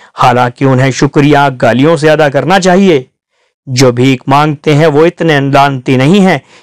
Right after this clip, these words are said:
जितने ये लोग जो देते हैं दान पुण्य के तौर पर।"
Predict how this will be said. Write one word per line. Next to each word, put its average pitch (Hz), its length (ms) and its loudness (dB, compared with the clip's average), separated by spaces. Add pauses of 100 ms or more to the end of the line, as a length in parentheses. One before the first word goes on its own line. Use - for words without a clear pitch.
(140)
जितने 139 600 -2 (260)
ये 143 160 2
लोग 139 260 2
जो 143 160 -2
देते 123 440 -2
हैं 131 240 -2 (540)
दान 131 420 0
पुण्य 127 200 -2
के 123 140 -2
तौर 127 260 0
पर।" 127 340 -2